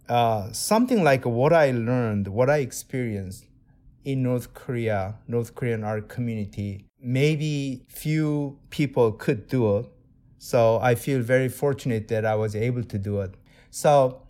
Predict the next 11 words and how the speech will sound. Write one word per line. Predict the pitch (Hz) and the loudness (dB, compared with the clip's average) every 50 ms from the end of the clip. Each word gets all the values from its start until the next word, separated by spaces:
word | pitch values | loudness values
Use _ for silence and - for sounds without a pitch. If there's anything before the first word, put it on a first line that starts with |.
| _ | _
it's | - 135 135 131 - - - | -4 -4 -4 -4 -4 0 4
a | 139 135 131 127 127 123 123 120 117 117 113 - - | 4 6 6 6 6 4 4 4 2 2 0 -2 -6
really | 156 131 127 143 165 180 185 175 170 156 147 151 | -8 -4 -2 0 2 2 2 0 -2 -2 -2 -4
interesting | 151 147 - - 160 147 143 - - 147 135 127 | -4 -4 -4 -4 -4 -4 -4 -4 -4 -2 -2 -2
story | - - - - 147 135 135 131 127 113 | -2 -4 -4 -2 0 0 2 2 0 2
that, | 117 117 113 110 107 104 120 117 - _ _ - _ - | 2 2 4 2 2 0 -4 -10 -16 _ _ -20 _ -10
you | 123 120 | -6 -4
know, | 113 107 107 | -4 -4 -2
there | 104 117 120 120 123 | 0 2 2 2 2
is | 123 123 120 117 110 - | 0 -2 -2 -4 -4 -2
a | 120 110 110 110 107 104 104 101 98 101 | 0 0 2 2 2 2 0 0 -2 -6